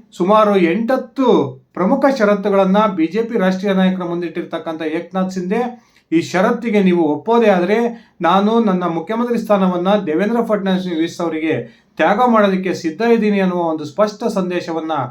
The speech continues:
ನೀಡಿದ್ದು, ಇವತ್ತು ಅಥವಾ ನಾಳೆಯೊಳಗೆ ಈ ಒಂದು ಕಂಡೀಷನ್ಗಳನ್ನ ಬಿ ಜೆ ಪಿ ರಾಷ್ಟ್ರೀಯ ನಾಯಕರು ಒಪ್ಕೊಳ್ತಾರ, ಆ ಮೂಲಕ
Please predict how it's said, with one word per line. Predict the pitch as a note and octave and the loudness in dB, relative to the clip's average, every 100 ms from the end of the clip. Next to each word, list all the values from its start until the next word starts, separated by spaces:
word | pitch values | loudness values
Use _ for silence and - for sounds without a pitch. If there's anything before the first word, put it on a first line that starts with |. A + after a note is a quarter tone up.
| - _ _ _ - | -10 _ _ _ -6
ನೀಡಿದ್ದು, | E3+ G3+ G3 F#3+ A3 A3+ A3+ - - | 2 2 2 2 2 2 -2 -14 -4
ಇವತ್ತು | E3+ B3 C4+ - A3+ | 2 4 2 2 2
ಅಥವಾ | G3+ F3+ F3 | 2 0 0
ನಾಳೆಯೊಳಗೆ | D#3+ D#3+ A3 A3 F#3 F3 F#3 G#3+ G#3 - _ - | 0 2 4 4 4 2 0 0 -2 -12 _ 0
ಈ | G3 | 4
ಒಂದು | G3+ F#3+ F3 C3 A2 - _ _ - | 4 6 4 2 0 -8 _ _ -4
ಕಂಡೀಷನ್ಗಳನ್ನ | F#3+ A#3 C4+ A#3+ G#3+ G3 F#3 F3+ | 0 4 2 2 2 2 2 2
ಬಿ | D#3 D#3+ | 0 0
ಜೆ | G#3+ | 0
ಪಿ | A#3 G#3 | 0 2
ರಾಷ್ಟ್ರೀಯ | F#3+ F#3 F#3 | 2 0 -4
ನಾಯಕರು | F3 E3+ E3 | -2 -4 -4
ಒಪ್ಕೊಳ್ತಾರ, | D3+ D3 - A#3 A3+ A3 A3+ A#3 A#3 - - | -2 -2 0 2 2 2 4 2 0 -8 -2
ಆ | D3+ | 2
ಮೂಲಕ | G3 G3 F#3+ | 2 4 2